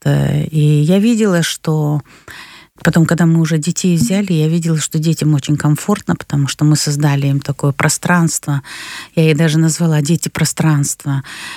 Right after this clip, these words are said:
Они бегали, они были свободны, они, и я начала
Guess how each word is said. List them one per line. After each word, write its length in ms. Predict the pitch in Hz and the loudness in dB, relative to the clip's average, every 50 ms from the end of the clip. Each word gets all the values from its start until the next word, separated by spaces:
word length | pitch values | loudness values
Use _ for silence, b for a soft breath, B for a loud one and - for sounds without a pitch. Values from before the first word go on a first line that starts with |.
| B B | B B
Они 240 | - 160 160 160 165 | 0 2 4 4 4
бегали, 540 | 151 147 147 175 175 165 151 147 156 147 151 | 2 0 0 2 2 2 2 2 0 0 2
они 200 | 151 156 165 165 | 2 2 2 2
были 200 | 156 175 170 170 | 2 0 0 0
свободны, 1000 | - - - - 156 160 160 160 160 170 165 160 147 - 151 139 135 135 - - - | -2 -4 -2 0 0 0 2 2 2 2 2 0 0 0 0 0 0 -2 -4 -4 -4
они, 560 | 143 147 151 156 156 160 160 160 156 151 147 B B B B B B B B B - | -2 0 2 2 2 2 2 2 0 0 -2 B B B B B B B B B -2
и 60 | 160 | 0
я 340 | 156 160 170 180 175 165 156 | 2 2 4 4 4 2 2
начала 800 | 151 - 156 156 160 151 - - 165 165 151 151 151 147 143 | 0 0 0 0 0 0 0 -2 0 0 0 0 0 -2 -2